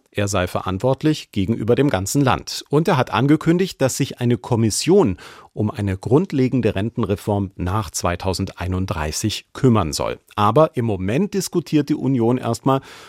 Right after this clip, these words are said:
was nun mit der Verabschiedung des Rentenpakets im Bundestag wird. Ohne die Abgeordneten der Jungen Union hätte die Bundesregierung jedenfalls keine eigene Mehrheit dafür.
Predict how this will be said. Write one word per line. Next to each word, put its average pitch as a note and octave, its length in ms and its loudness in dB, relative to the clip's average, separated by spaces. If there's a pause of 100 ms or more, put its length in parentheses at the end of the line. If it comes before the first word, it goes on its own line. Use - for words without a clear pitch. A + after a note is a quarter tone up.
(220)
was F#2+ 300 -2
nun A2+ 160 2
mit G#2 140 2
der A#2 100 4
Verabschiedung G2+ 720 -2
des G2+ 240 -2
Rentenpakets F2+ 800 -4
im A2 140 -4
Bundestag C3+ 600 2
wird. - 360 -10
Ohne C3 280 6
die A#2 140 -2
Abgeordneten A#2+ 680 2
der A#2 100 6
Jungen A2 360 4
Union F#2+ 640 -2
hätte A#2+ 360 -4
die C3 100 -2
Bundesregierung A2+ 720 -2
jedenfalls A#2 420 0
keine G2+ 300 0
eigene A#2+ 300 0
Mehrheit D3 360 4
dafür. D2+ 320 -6